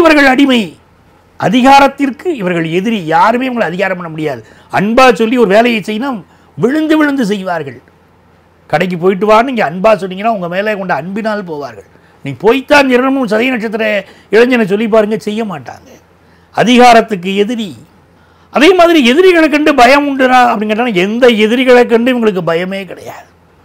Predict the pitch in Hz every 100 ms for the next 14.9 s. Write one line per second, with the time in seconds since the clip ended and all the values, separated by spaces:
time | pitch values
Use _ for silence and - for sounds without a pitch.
0 | - 202 294 311 339 359 311 254 302 330
1 | 320 285 269 269 233 214 254 254 190 190
2 | 285 311 294 269 226 214 233 277 262 220
3 | 226 208 196 175 151 214 277 277 - _
4 | _ _ _ - 202 311 381 381 349 285
5 | 285 277 214 160 254 415 370 320 170 196
6 | 208 208 143 110 - - _ _ _ _
7 | 247 349 359 330 370 214 254 269 370 381
8 | 311 320 302 240 294 381 359 339 330 302
9 | 294 285 269 277 277 269 262 285 330 254
10 | 208 240 302 220 254 403 403 349 302 247
11 | 226 208 185 180 143 143 95 - - _
12 | _ _ _ _ _ 180 190 240 202 151
13 | 220 247 277 302 277 240 247 247 214 196
14 | 190 214 208 208 180 160 160 156